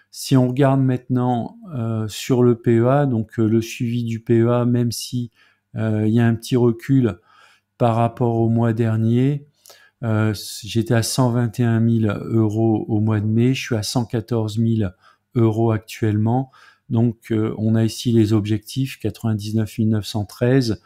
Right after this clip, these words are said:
Par rapport à ma courbe de suivi pour, euh, arriver aux quatre cent onze mille euros en deux mille trente-six, je suis toujours en avance, en fait, sur le plan de marche. Alors,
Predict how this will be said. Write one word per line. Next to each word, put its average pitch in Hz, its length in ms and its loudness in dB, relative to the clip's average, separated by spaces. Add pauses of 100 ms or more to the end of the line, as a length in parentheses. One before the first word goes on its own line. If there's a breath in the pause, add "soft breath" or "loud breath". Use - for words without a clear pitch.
(400 soft breath)
Par 113 160 2
rapport 123 360 2
à 123 100 4
ma 117 160 2
courbe 123 360 -2
de 120 100 4
suivi 120 500 -2
pour, 110 400 -2
euh, 110 120 0
arriver 113 420 -2
aux 113 120 4
quatre 110 240 -6
cent 110 200 -4
onze 113 320 0
mille 110 200 2
euros 113 400 0 (340 loud breath)
en 110 180 0
deux 113 140 2
mille 113 160 4
trente-six, - 540 -6
je - 80 -10
suis - 220 -8
toujours 123 400 -4
en 123 140 4
avance, 117 420 0
en 98 80 -6
fait, 110 340 -8 (540 loud breath)
sur - 340 2
le 113 140 6
plan 110 200 -2
de 101 60 0
marche. - 480 -8 (1120 loud breath)
Alors, 113 420 2